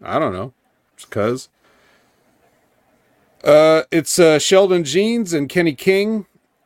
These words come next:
who get the jobber entrance, by the way. Just match just comes back from,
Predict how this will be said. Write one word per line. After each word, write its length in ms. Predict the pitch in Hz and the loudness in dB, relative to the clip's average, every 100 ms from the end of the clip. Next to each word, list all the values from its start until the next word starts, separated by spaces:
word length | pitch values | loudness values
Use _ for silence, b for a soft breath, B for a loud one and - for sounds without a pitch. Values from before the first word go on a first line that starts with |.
| _ _ _ _ _ _ - | _ _ _ _ _ _ -2
who 140 | 143 | 0
get 200 | 139 156 | 2 0
the 100 | 143 | 0
jobber 380 | 127 143 151 143 | 0 2 2 0
entrance, 340 | 139 156 131 | -2 -6 -6
by 180 | 123 135 | 0 2
the 80 | 127 | 2
way. 380 | 123 139 160 139 b _ 120 | 0 0 -2 -8 b _ -14
Just 280 | 110 - _ - | -12 -12 _ -6
match 380 | 117 127 - | -2 -2 -4
just 300 | - 117 - _ _ _ _ _ - | -6 -8 -10 _ _ _ _ _ -2
comes 240 | 143 127 | 0 0
back 240 | 120 127 | 0 0
from, 440 | - 127 110 110 | -2 -6 -6 -10